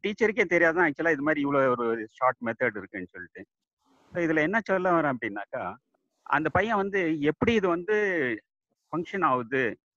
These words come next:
அப்படின்னு சொல்லிட்டு அவன் புரிஞ்சுக்கிட்டு இருக்கான். So அதே மாதிரி நம்ம வந்து இந்த mind வந்து எப்படி ஒர்க் பண்ணுது அப்படின்னு சொல்லிட்டு இன்னும் கொஞ்சம் நம்ம சயின்ஸா அது, அது என்னதான் ingredients, இப்ப வந்து அஹ், நீங்க நிறைய வாட்டி சொல்லியிருக்கீங்க, அழகா சொல்லியிருக்கீங்க.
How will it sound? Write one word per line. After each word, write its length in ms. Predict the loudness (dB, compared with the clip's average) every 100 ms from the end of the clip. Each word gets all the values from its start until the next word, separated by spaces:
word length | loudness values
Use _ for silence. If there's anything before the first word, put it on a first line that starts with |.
| _
அப்படின்னு 240 | -6 -4 -4
சொல்லிட்டு 200 | -2 0
அவன் 200 | 0 0
புரிஞ்சுக்கிட்டு 400 | 0 0 0 -2
இருக்கான். 280 | -14 -16 -18 _ _ _ _
So 100 | -2
அதே 260 | 0 0 0
மாதிரி 360 | 0 2 2
நம்ம 260 | 2 2 2
வந்து 480 | -2 -2 -2 -4 -6 _ _ _
இந்த 160 | -8 -4
mind 440 | -2 -2 -2 0
வந்து 280 | 0 0 0
எப்படி 340 | -2 0 0
ஒர்க் 320 | 4 2 2 0
பண்ணுது 420 | 0 -2 -4 -4 -8 _ _ _ -6
அப்படின்னு 300 | -4 -4 -2
சொல்லிட்டு 260 | -2 -2
இன்னும் 220 | -2 -2 -2
கொஞ்சம் 240 | 0 2
நம்ம 400 | 2 0 -2 -4 -6 _ -2
சயின்ஸா 360 | -2 -2 -4 -4 _ _ -20 _ -10
அது, 340 | -6 -4 -6
அது 220 | -8 -8
என்னதான் 380 | -4 0 0 0
ingredients, 600 | -2 -4 -2 0 -2 -4
இப்ப 160 | -10 -8
வந்து 300 | -6 -4 -6 _ _ _
அஹ், 160 | -6 -4
நீங்க 220 | -2 -2
நிறைய 180 | 0 2
வாட்டி 280 | 0 -2
சொல்லியிருக்கீங்க, 360 | -6 -6 -8 -6
அழகா 200 | -4 -4 -8
சொல்லியிருக்கீங்க. 440 | -10 -12 -12 -12